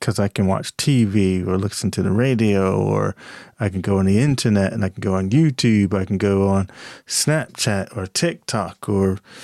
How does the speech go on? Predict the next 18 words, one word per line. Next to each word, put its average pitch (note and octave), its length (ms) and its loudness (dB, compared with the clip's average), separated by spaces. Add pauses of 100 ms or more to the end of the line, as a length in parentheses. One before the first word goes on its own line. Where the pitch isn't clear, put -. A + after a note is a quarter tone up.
(540)
um, G2+ 1120 0 (280)
you B2 120 0
know, G2+ 220 0
Twitter A#2 600 0
or, F#2+ 380 2 (160)
yeah, A#2+ 340 0
any C3 340 4
host C3+ 600 0
of G2+ 140 0
these G#2 240 2
things G2 280 2
I G2+ 80 2
can G2 200 0
go B2 280 2
on. F#2 300 0
And F#2+ 200 -2
so F#2+ 280 0
there's F#2+ 260 0